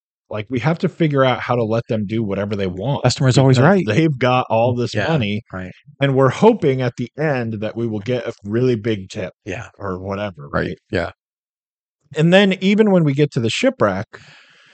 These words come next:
Speaker 2: Yeah.
Speaker 1: and then it's like only a certain number of people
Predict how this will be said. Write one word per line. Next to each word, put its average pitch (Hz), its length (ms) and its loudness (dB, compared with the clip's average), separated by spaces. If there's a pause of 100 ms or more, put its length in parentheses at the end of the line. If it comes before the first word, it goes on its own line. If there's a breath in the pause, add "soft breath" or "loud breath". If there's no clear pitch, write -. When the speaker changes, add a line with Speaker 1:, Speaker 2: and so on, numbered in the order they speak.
(180 soft breath)
Speaker 2:
Yeah. 98 220 -8
Speaker 1:
and 127 160 0
then 151 140 4
it's 139 180 0
like 123 200 4 (100)
only 151 380 4
a 131 80 2
certain 131 400 2
number 127 280 0
of 104 100 -2
people 131 420 0